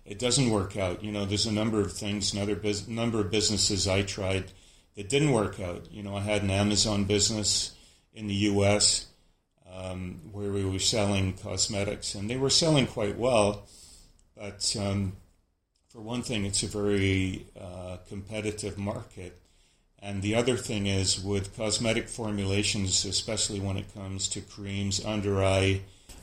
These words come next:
uh, quite often there can be skin irritation issues. Um,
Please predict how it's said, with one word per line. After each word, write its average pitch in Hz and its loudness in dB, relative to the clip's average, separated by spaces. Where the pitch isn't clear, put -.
uh, 101 6
quite 127 6
often 120 6
there 110 6
can 113 2
be 107 8
skin 113 6
irritation 101 2
issues. - 0
Um, 90 -4